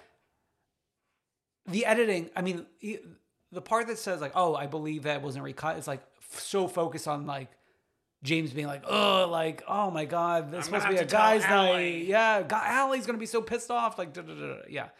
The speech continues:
Speaker 1: But although we did see the little smirk on Sandoval's face.
Speaker 2: Yeah. And this was the night, there's, like, rumors that after this party,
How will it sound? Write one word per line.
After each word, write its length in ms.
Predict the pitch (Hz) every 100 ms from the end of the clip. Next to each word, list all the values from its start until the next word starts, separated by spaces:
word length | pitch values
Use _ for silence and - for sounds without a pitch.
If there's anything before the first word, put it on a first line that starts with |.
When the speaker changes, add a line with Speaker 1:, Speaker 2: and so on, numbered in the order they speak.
| - -
Speaker 1:
But 80 | 196
although 200 | 208 247
we 100 | 233
did 200 | 277 294
see 140 | 294
the 100 | 269
little 420 | 220 202 180 156 -
smirk 440 | - - 170 -
on 240 | 143 131 131
Sandoval's 440 | 135 127 123 -
face. 480 | - 120 135 - - 113
Speaker 2:
Yeah. 260 | 107 85 - _ _ _ _ _ _ _ - _ - -
And 240 | 143 147
this 280 | 170 190 -
was 200 | 269 226
the 120 | 185
night, 480 | 160 131 120 113 110
there's, 200 | 135 127
like, 160 | 139 117 120
rumors 540 | 139 156 170 165 147
that 280 | 135 123 120
after 400 | 110 117 - 131
this 160 | 117 110
party, 760 | - 156 175 151 120 113 107